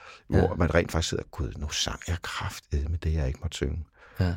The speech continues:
Speaker 1: Men hvad sker der så, hvis man synger det, man ikke må synge?
Speaker 2: Jamen, altså, øh, i bedste fald tuder man og, øh, øh, i musikken, og er i kunsten, og er et med, øh, A-mollen, ikke? Og, øh, øh,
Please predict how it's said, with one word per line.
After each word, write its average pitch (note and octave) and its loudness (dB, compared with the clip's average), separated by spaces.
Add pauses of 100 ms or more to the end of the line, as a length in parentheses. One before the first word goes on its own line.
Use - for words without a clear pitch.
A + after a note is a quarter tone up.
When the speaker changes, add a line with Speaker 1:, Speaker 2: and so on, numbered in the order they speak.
(140)
Speaker 1:
Men G#2 2
hvad G2 4
sker A2 6
der G#2+ 4
så, G#2 6
hvis G#2 2
man G2+ 4
synger G#2+ 2
det, G#2 6
man G2+ 4
ikke G#2 0
må G#2 2
synge? G#2 2 (140)
Speaker 2:
Jamen, E2+ 2
altså, - -2
øh, C#2+ -2 (160)
i - -6
bedste G#2+ 2
fald D#3 8
tuder D3 6
man D3 2 (160)
og, A2+ 8
øh, G#2+ 4
øh, F#2+ 6
i G#2+ 4
musikken, A2+ 2
og F#2 8
er G#2+ 6
i C#3 0
kunsten, B2+ 2
og A2+ 4
er G#2 6
et A#2 2
med, A#2+ 4
øh, G#2 4
A-mollen, A2 6
ikke? D3+ 0
Og, E2+ 8
øh, D#2+ 2
øh, E2+ 0